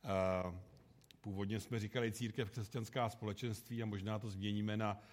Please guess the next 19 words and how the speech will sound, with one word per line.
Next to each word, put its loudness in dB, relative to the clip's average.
normální 4
církev, -4
křesťanská 0
společenství, 0
jedem 4
v -4
tom 2
spolu -2
a 4
rádi. 2
A -14
jsem -2
vděčný -4
za 0
Dana 2
a 0
za -4
všechno, -6
co, -4